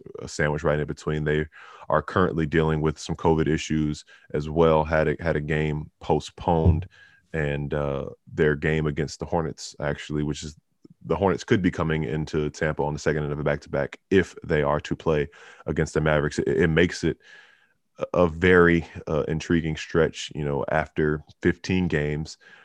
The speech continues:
the Raptors, I don't know if they'll, they'll go five straight and be seven and eight, but I'm sure they would hope to be, you know, maybe six and nine. Uh, I don't think that, you know, going four and one, five and ten isn't terrible, but six and nine actually looks like, okay, this team can kind of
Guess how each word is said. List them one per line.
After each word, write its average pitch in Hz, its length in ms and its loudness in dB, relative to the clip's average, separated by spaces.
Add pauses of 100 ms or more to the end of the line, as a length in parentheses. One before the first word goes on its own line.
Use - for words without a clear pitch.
(140)
the - 80 -4
Raptors, 78 540 0
I 58 180 0
don't 78 100 0
know 76 60 0
if - 80 -10
they'll, 76 200 0
they'll 76 180 -2
go 76 160 -2
five 76 280 0
straight 78 200 0
and 73 100 -4
be 73 80 -4
seven 78 320 0
and 73 100 -2
eight, 87 200 2
but 76 200 0
I'm 71 180 0
sure - 160 -4
they 80 80 2
would 78 140 0
hope 82 240 -2
to - 100 -6
be, 78 360 0 (260)
you - 80 -14
know, - 20 -8
maybe 76 200 -6
six - 320 -6
and 71 100 -4
nine. 78 380 0 (160)
Uh, 71 440 -6
I - 80 -6
don't 76 180 -4
think 76 180 -6
that, 71 240 -6
you 73 80 -8
know, 71 100 -8
going 78 260 -4
four 78 260 -4
and 73 100 -4
one, 76 340 -4 (340)
five 85 300 2
and 78 80 -4
ten 80 180 -4
isn't 73 200 -8 (180)
terrible, 76 640 -2
but 67 140 -6
six - 240 -4
and 78 120 -4
nine 76 280 0 (340)
actually 98 260 0
looks 85 260 0
like, 73 180 0
okay, 76 240 -2
this - 180 -6
team 76 300 -4
can 76 180 -8
kind 76 420 -4
of 71 320 -6